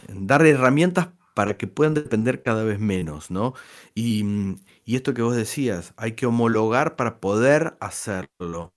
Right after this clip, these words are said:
Como, este, no, no, no sé, to-, hay como una especie de, de, de, de, rieles que te, te dicen para dónde tenés que ir.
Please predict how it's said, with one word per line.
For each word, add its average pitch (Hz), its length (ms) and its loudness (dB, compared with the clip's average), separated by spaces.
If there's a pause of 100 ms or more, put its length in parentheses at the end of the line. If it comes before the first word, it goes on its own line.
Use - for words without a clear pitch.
(400)
Como, 104 840 -4 (680)
este, 120 180 -8
no, 131 220 0
no, 135 200 -2
no 127 140 -4
sé, 135 340 -4
to-, 127 220 -6 (140)
hay 147 120 -6
como 147 280 -2
una 131 160 -2
especie 139 360 -8
de, 113 360 -2 (960)
de, 98 60 -12 (280)
de, - 0 - (540)
de, 78 280 -12 (1040)
rieles 147 640 2
que 107 140 -4
te, 90 200 -8
te - 120 -10
dicen 117 320 0
para 117 240 0
dónde 147 380 2
tenés 107 340 -2
que 85 160 -12
ir. 64 320 -14